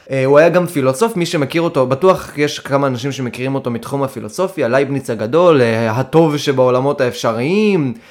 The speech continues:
אה, האלוהים העליון הגדול, כל מיני כאלה דברים מעניינים שהוא יצר. אה, אז הוא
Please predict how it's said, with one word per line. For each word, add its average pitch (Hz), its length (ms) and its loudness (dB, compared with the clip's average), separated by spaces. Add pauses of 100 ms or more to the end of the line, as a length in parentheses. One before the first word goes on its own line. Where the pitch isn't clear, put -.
(160)
אה, 123 380 2
האלוהים 139 1000 2
העליון 143 280 2
הגדול, 151 400 2
כל 175 120 0
מיני 156 200 -2
כאלה 151 200 0
דברים 131 240 -4
מעניינים 135 320 -2
שהוא 110 760 -6
יצר. 196 400 0 (480)
אה, 131 200 4
אז 131 200 0
הוא 254 520 2